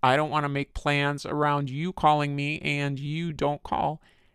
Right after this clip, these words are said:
And on the flip side of that, guys, if you set up an appointment, keep it. If you cannot keep it, then the polite thing to do is to reach out, send her an email, and say, "Hey,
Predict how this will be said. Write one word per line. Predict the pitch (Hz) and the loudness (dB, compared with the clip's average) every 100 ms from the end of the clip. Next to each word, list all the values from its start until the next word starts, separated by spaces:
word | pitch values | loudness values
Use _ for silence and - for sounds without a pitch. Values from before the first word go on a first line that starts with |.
| _ | _
And | - 254 | -2 0
on | 269 | 0
the | 262 | -2
flip | 233 190 175 | 0 0 0
side | - 202 202 | 2 2 4
of | |
that, | 190 196 - | 4 2 4
guys, | 156 147 147 165 175 | 8 10 10 6 2
if | 175 160 | -4 -2
you | 170 190 277 294 | -2 -2 0 -2
set | - - 170 170 - - | -2 6 8 8 4 6
up | 151 151 - | 6 6 0
an | 165 | -2
appointment, | 151 - - 160 151 143 135 - - - - _ - - - | -2 -2 0 0 0 -2 -4 -6 -10 -10 -18 _ -20 -16 0
keep | 247 254 - 156 | 4 6 8 8
it. | 123 - - 185 | 8 4 -4 -2
If | 202 - | 0 2
you | 247 254 | 2 2
cannot | 254 254 262 262 254 | 0 0 2 0 -2
keep | - - 170 147 | -6 -2 0 4
it, | 147 196 254 - - _ _ _ _ | 6 6 2 -6 -12 _ _ _ _
then | 220 220 156 151 | 2 4 4 0
the | 151 170 | -2 -2
polite | 165 180 175 214 - | 2 4 6 4 2
thing | 262 262 | -4 -2
to | - | -4
do | 170 151 160 | 0 0 0
is | 170 - | -2 -2
to | - | -2
reach | 151 151 202 - | 0 0 -2 2
out, | 165 143 143 - | 6 6 6 2
send | - - 156 160 | -4 4 4 4
her | 220 | 0
an | 240 | 0
email, | 165 151 143 143 | 0 0 2 2
and | 156 160 | 0 -4
say, | - 160 160 | 0 2 4
"Hey, | 180 214 180 151 | 4 2 2 -2